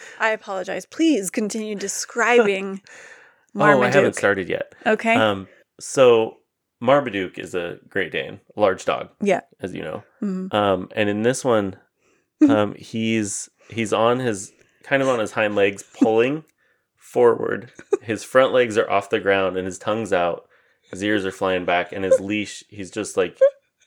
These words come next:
Speaker 2: straining against his leash. And his owner, I presume, is a
Speaker 1: Mm-hmm.
Speaker 2: guy with, like, his hair's flying
Speaker 1: Mm-hmm.
Speaker 2: back. It looks like he has a mustache maybe,
Speaker 1: Hmm.
Speaker 2: or, like, black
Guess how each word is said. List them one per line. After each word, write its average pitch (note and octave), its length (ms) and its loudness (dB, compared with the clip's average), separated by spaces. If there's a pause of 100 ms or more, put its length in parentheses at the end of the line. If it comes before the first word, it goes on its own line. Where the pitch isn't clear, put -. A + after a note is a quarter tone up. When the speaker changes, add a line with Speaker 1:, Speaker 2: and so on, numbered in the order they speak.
(100)
Speaker 2:
straining A#2+ 760 -2
against F#2 300 -6
his F#2 180 -6
leash. F#2+ 320 -6 (640)
And G2+ 300 -2
his G#2 160 -6
owner, G#2+ 600 2 (460)
I G2+ 80 -4
presume, F#2+ 640 -4
is B3+ 200 0
a A3+ 40 2
Speaker 1:
Mm-hmm. B3 80 6
Speaker 2:
guy F#2 220 4
with, F#2 240 -2
like, F#2 300 -4 (120)
his F#2+ 220 -10
hair's G2 300 0
flying G#2 440 0
Speaker 1:
Mm-hmm. G2 80 -10 (220)
Speaker 2:
back. F2+ 460 -2 (180)
It A2+ 60 -14
looks G2+ 200 -8
like G2+ 120 -4
he G2+ 80 -6
has F2+ 120 0
a F2+ 40 -6
mustache F#2 500 -2
maybe, G2 480 -6 (100)
Speaker 1:
Hmm. C4+ 100 6
Speaker 2:
or, F#2 140 2
like, F2 240 -6
black F2+ 280 -2